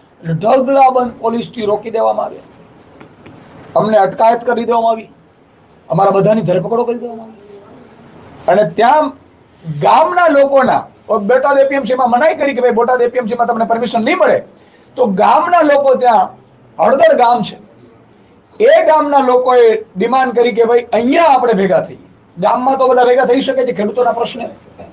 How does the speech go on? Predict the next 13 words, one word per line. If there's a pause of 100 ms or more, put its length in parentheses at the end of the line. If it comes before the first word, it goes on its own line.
(760)
તો
ખેડૂતોના
ભ-,
પ્રશ્ને (380)
હળદર
ગામમાં
ભેગા
થયા. (680)
ત્યાં
અમારા
રાજુ
કરપડાજી
પહોંચ્યા.